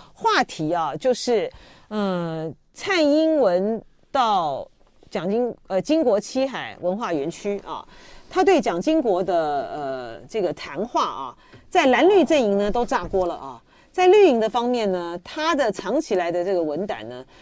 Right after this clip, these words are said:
姚人多呢，就发表这个文章说：“你错了。”好，你怎么可以去肯定一个威权的蒋经国呢？在绿营这边，呃，这是在绿营这边的反应，这些有些人的这个反应，在蓝营这边呢，呃，就认为说，哎，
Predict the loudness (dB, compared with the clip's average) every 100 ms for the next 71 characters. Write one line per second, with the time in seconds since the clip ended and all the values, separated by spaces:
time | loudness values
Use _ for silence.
0 | -2 2 6 6 4 4 4 2 -2 -8
1 | _ _ _ _ -6 -2 0 2 0 -2
2 | -2 -2 -2 -4 -4 -4 -4 -8 _ -4
3 | 0 0 0 -10 _ _ -4 -2 0 -2
4 | 0 -4 -4 -6 -6 -4 -2 -2 0 2
5 | 2 0 -4 -6 -8 -10 -16 -20 _ -8
6 | -4 -2 -2 -4 -6 -12 -20 _ _ _
7 | 2 4 6 8 8 6 2 2 2 -2
8 | -2 -4 0 0 2 2 2 2 0 -2
9 | -2 -4 -8 -10 -6 -6 -4 -2 0 0
10 | 0 0 -2 -4 -6 -8 -4 2 4 4
11 | 4 4 4 2 2 0 -2 -4 -10 -20
12 | -20 -4 0 2 2 2 0 0 0